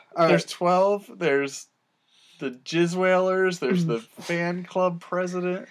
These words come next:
Speaker 1: They have a crazy backstory, but that, I guess, makes sense. This is one of the more notable things about Return of the Jedi.
Speaker 2: Yeah, and, and if anything, it's, it's something that was worth writing about because it's, it's different than all the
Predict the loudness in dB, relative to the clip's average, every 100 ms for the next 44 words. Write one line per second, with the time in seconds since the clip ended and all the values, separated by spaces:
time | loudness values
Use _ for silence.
0 | -2 0 2 0 2 2 2 -2 -4 -4
1 | -6 -10 -6 -4 -2 -2 -4 -2 -4 -2
2 | -6 -4 -6 -6 -8 -10 -8 -6 -4 -2
3 | -4 -4 -2 -4 -6 -6 -4 -6 -6 -8
4 | -8 -10 -14 -12 -8 -8 -8 -12 _ -6
5 | 2 4 4 2 -2 -4 -8 -6 -2 -2
6 | -6 -14 -20 _ _ _ _ _ _ _
7 | _ 0 0 0 0 2 2 0 -2 -2
8 | -6 -8 -10 -10 -8 -8 -6 -4 -2 -2
9 | -2 -2 -4 -2 -2 -2 -4 -4 -6 -8
10 | -8 -8 -10 -2 -2 -2 -10 -12 -12 -14
11 | -14 -14 -6 -4 -2 -4 -4 -4 -4 -6
12 | -12 _ _ _ _ -2 -2 0 0 -2